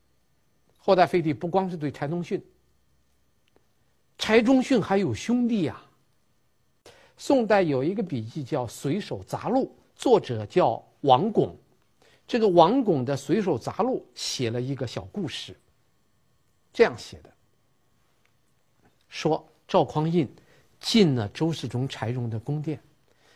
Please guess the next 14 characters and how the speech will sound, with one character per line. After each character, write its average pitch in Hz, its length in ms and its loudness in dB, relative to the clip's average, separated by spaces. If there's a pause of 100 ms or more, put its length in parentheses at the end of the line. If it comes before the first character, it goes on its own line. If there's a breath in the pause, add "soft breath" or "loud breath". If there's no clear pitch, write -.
(160)
看 190 240 2
见 156 200 2
一 131 80 -4
个 147 140 -8
宫 233 280 4
女 135 140 -2 (520)
抱 226 200 8
着 135 100 2
一 143 140 0
个 147 80 -2
小 110 180 -4
男 98 220 -4
孩 - 180 -8
儿， 117 220 -6